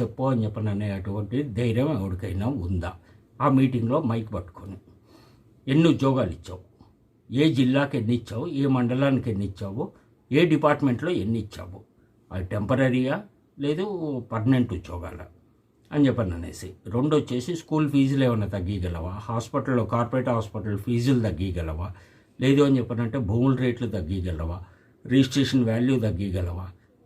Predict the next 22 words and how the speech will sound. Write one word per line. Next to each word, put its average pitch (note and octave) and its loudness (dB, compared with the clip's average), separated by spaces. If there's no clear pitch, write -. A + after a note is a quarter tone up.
పెట్రోల్, C#3 4
ఆ, A2+ 2
డీజిల్ A#2+ 2
రేట్లు A#2+ 0
తగ్గించగలవా F#2+ -2
అనేసి A2+ -2
అడిగే A#2 0
దమ్ము A2 0
ఎవరికైనా G#2+ -2
ఉంది A#2+ 4
అని A2+ 0
చెప్పనంటే G2 -8
అప్పుడు E3+ -6
మాట్లాడండి F#2 -4
మీరు. F2+ -14
అంతేగాని A#2+ 2
జిందాబాద్ A#2 2
ముర్దాబాద్ A2+ 0
అనుకుంటున్నంత G#2+ 0
మాత్రాన G#2 0
ఏం A2 2
లేదు. G#2 -2